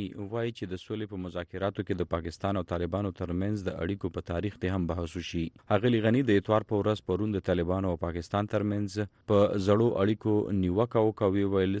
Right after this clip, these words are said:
سره له دې چې د سولې په مذاکراتو کې د ترهګر ډلو د اړیکې په اړه تر یوه برید بحثونه شوي دي، خو ټینګار یې وکړ چې په غیر قانوني توګه کاروبار کوونکو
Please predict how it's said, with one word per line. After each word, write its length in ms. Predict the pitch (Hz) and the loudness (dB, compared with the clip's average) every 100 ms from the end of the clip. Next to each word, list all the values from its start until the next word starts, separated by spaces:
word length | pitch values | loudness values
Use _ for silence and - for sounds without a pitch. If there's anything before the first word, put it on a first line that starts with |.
| - | -2
سره 220 | 92 98 101 | -2 0 -2
له 100 | 92 | 0
دې 100 | 113 - | 0 0
چې 120 | 107 101 - 87 | 0 0 -2 -4
د 180 | 87 - | -4 -2
سولې 240 | 127 107 92 | -2 0 0
په 100 | 87 | -2
مذاکراتو 580 | 82 82 90 92 - 104 | -2 -2 -2 -2 -2 -4
کې 80 | 104 | -4
د 180 | 85 82 | -4 -6
ترهګر 440 | 80 85 90 85 | -8 -4 -4 0
ډلو 240 | 104 110 113 - 98 | 2 2 0 -2 2
د 0 | 101 90 | 4 4
اړیکې 500 | 107 123 123 117 - | 2 2 2 2 4
په 160 | 98 95 107 | 2 2 2
اړه 160 | 107 78 - _ 104 | 2 2 -4 _ -2
تر 140 | 92 | 0
یوه 580 | 92 98 113 120 - 92 87 | 2 2 4 4 2 -4 0
برید 240 | 104 104 90 | 0 0 0
بحثونه 380 | 87 - 92 85 | -2 -2 -4 -2
شوي 180 | - 123 113 | 0 2 2
دي، 60 | 117 - | 0 0
خو 80 | - 101 | -4 2
ټینګار 300 | 101 113 127 | 4 6 6
یې 80 | 117 | 4
وکړ 260 | 113 107 117 117 | 2 2 0 0
چې 140 | 95 | 0
په 80 | 95 98 | 0 2
غیر 160 | 98 - | 2 2
قانوني 320 | 95 95 110 - | 0 2 0 -2
توګه 240 | 104 95 92 | -2 -2 0
کاروبار 420 | 87 85 98 104 - | -2 2 0 0 -2
کوونکو 360 | 87 104 92 | -2 -2 -4